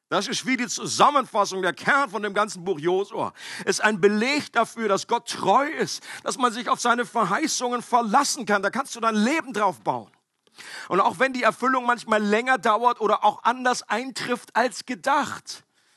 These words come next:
Das war ja damals auch so. Kein Wort, das Gott geredet hatte, ist verpufft oder zu Boden gefallen.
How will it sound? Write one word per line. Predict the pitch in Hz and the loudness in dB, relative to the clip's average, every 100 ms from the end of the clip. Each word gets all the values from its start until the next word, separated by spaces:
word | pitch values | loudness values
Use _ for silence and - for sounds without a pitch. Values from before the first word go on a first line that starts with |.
| _ - | _ -8
Das | 202 | -6
war | 233 254 | -2 -2
ja | 247 | 0
damals | 190 240 254 233 - | 2 2 2 -2 0
auch | 240 226 | -2 -2
so. | - 208 123 - _ _ _ _ - - - - - - | -6 -6 -6 -10 _ _ _ _ -20 -20 -18 -18 -16 -2
Kein | 160 247 320 277 | 6 6 6 2
Wort, | 254 262 254 | 2 2 2
das | 214 - | -2 0
Gott | 247 - | -2 2
geredet | 196 214 262 233 185 | 2 2 0 0 0
hatte, | 226 | 0
ist | 233 233 | -4 -8
verpufft | - 247 - 302 277 - | 2 2 4 0 0 -6
oder | 226 240 | -2 -2
zu | - 196 | -2 -2
Boden | 220 302 339 262 | 0 -2 -4 -4
gefallen. | 190 - 160 107 | -4 -4 -6 -6